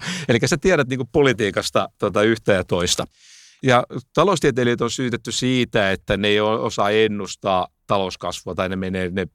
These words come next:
desimaalit m-, menee kaukana. Niin tota, mikä sun käsitys on tästä, että kuinka hyviä politiikan tutkijat ovat sitten, ja politiikan tuntijat ovat tota, ennustamaan näitä kehityksiä? Osaisitko sä tämmöisenä politiikan pitkän linjan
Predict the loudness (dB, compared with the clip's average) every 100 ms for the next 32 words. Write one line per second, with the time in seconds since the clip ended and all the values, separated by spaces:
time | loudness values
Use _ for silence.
0 | -6 -4 -2 -2 -2 -4 -8 -14 -12 -8
1 | -6 -4 -2 0 0 0 -2 -6 -8 _
2 | -20 _ -6 -2 -4 0 2 2 0 -2
3 | 0 2 2 0 0 0 0 -2 -2 -4
4 | 0 0 0 -4 -2 0 0 0 2 2
5 | 2 0 2 4 4 2 0 -2 -6 -6
6 | -4 -2 0 0 0 0 -2 -4 -4 0
7 | 0 2 0 2 0 0 0 0 0 -2
8 | -2 -4 -4 -6 -2 -2 -2 _ -20 -20
9 | _ 0 0 0 0 2 2 0 0 0
10 | 0 -2 0 0 2 0 0 -2 2 4
11 | 2 2 0 0 0 0 2 0 -2 _
12 | _ -2 2 2 2 0 0 0 0 -2
13 | 2 0 0